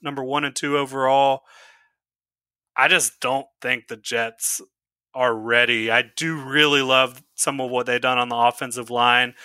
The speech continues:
some of what they've done on offense, and I think Robert Saleh is gonna be a good coach. I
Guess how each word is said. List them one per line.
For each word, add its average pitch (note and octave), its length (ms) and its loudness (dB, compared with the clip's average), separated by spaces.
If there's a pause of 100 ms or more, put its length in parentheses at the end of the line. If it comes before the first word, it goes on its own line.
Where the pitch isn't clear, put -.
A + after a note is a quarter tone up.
(120)
some C#3 180 -6
of B2 100 -10
what B2+ 180 0
they've B2 200 4
done B2+ 180 2
on B2 160 4
offense, A#2+ 640 0
and A#2 300 -8
I A#2+ 320 -6
think C3 300 -4
Robert B2 320 2
Saleh B2 320 2
is A#2+ 80 -4
gonna A#2+ 180 -2
be A#2+ 140 -2
a A#2 80 -2
good B2 260 -4
coach. B2+ 500 -2
I - 40 -20